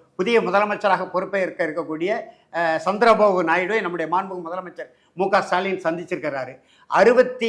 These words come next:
ஏழுக்கு முன்பு பாலாற்றுல ஒரு தடுப்பணை உண்டா? இன்னைக்கு முப்பத்தி ஓரு தடுப்பணைகள் கட்டப்பட்டிருக்கு. கிட்டத்தட்ட ஐந்து லட்சம் ஏக்கர் பாசன பரப்பு பாலாறு.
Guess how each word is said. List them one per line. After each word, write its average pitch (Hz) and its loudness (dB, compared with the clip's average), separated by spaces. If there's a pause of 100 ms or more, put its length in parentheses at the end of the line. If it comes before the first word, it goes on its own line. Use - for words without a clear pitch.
(120)
ஏழுக்கு 214 4
முன்பு 160 -2 (400)
பாலாற்றுல 208 8 (380)
ஒரு 208 8
தடுப்பணை 214 6
உண்டா? 190 2 (200)
இன்னைக்கு 170 -4
முப்பத்தி 208 0
ஓரு 196 2
தடுப்பணைகள் 175 -4
கட்டப்பட்டிருக்கு. - -14 (480)
கிட்டத்தட்ட 196 0
ஐந்து 233 0
லட்சம் 175 -4
ஏக்கர் 160 -4
பாசன 160 -6
பரப்பு 151 -4
பாலாறு. 147 -4